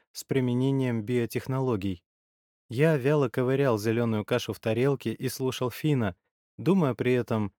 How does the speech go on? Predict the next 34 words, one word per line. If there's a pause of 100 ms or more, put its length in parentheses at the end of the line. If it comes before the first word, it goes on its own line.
(120)
что
лучше
бы
местный
повар
Рахим (220)
был
учителем
йоги, (440)
тогда
бы
он
не
имел
никакого
отношения (120)
ни
ко
мне, (240)
ни
к
кухне. (440)
«Я
хочу
успеть
ещё
сегодня
обсудить
с
Тревором
наше
место
на
базе,